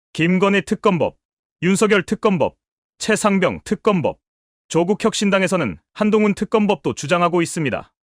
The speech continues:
이건 다 개인 사비로 진행하는 건가요? 백억 원 이상의 비용을 사비로 해결하겠다면야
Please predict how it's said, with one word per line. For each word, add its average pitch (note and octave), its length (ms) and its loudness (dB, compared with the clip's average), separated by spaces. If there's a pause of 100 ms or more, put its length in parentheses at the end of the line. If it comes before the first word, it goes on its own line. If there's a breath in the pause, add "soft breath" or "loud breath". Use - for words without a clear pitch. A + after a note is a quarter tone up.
이건 D#3 340 0 (400)
다 D#3+ 220 0
개인 E3+ 300 0
사비로 E3+ 340 0
진행하는 E3+ 500 0
건가요? F3 380 2 (340)
백억 E3 360 0
원 F3+ 140 2
이상의 F3+ 320 0
비용을 F3+ 340 0
사비로 F#3+ 320 0
해결하겠다면야 F3 800 -2